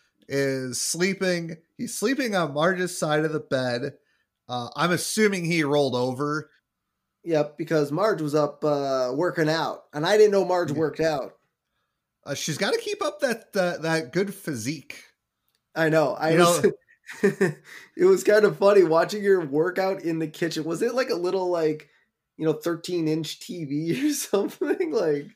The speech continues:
Speaker 1: Probably.
Speaker 2: I didn't know The Simpsons had a second T V.
Speaker 1: You're right.
Speaker 2: Did you? I don't, I didn't know
Speaker 1: I
Speaker 2: that.
Speaker 1: don't
Speaker 2: I
Speaker 1: know.
Speaker 2: think this is the first time we've ever seen a second
Speaker 1: T V.
Speaker 2: television in, in the Simpsons household.
Speaker 1: Yeah.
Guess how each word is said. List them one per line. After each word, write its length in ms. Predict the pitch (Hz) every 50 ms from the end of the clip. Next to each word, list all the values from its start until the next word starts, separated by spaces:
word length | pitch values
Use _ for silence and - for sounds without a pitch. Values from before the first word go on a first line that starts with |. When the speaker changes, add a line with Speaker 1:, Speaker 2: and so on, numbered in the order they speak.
| _ _ -
Speaker 1:
Probably. 680 | 262 254 190 143 123 117 110 107 131 135 143 147 170
Speaker 2:
I 120 | 190 196
didn't 140 | 214 214 196
know 120 | 202 202
The 80 | 180 175
Simpsons 400 | 156 175 190 185 - 175 165 156
had 160 | 175 180 220
a 100 | 226 -
second 380 | - 165 143 131 - 139 131 131
T 200 | - 139 131 123
V. 320 | 120 123 98 - - _ _ _ _ _ -
Speaker 1:
You're 180 | - 123 120 123
right. 380 | 127 139 165 180 156 127 - -
Speaker 2:
Did 160 | 143 147 -
you? 340 | 147 156 170 214 - - - -
I 80 | - 151
don't, 160 | 165 180 143
I 140 | - 147 147
didn't 160 | 147 147 143
know 100 | 147 160
Speaker 1:
I 60 | 202
Speaker 2:
that. 180 | - - - 160
Speaker 1:
don't 100 | 156 151
Speaker 2:
I 100 | 180 233
Speaker 1:
know. 60 | 202
Speaker 2:
think 140 | 156 165 -
this 140 | - 156 -
is 80 | - - -
the 120 | 160 147 -
first 300 | - 160 160 151 151 -
time 260 | - 175 160 160 156 156
we've 160 | 156 151 151
ever 220 | 151 147 151 156
seen 220 | 151 156 160 156 151
a 40 |
second 520 | 143 - - 143 143 - 151 147 143 147 -
Speaker 1:
T 60 | -
V. 840 | - _ _ _ _ _ _ _ _ _ _ _ _ _ - 170
Speaker 2:
television 600 | 185 - 214 160 147 143 143 143 156 160 170 180 - 139
in, 260 | 147 143 147 147 131 107 143
in 220 | 143 143 147 147
the 320 | 147 147 147 143 143 143 147
Simpsons 380 | 147 - 156 160 175 160 156
household. 460 | 165 175 233 - 330 190 - - - _ _ _ _
Speaker 1:
Yeah. 300 | - 127 139 185 247 370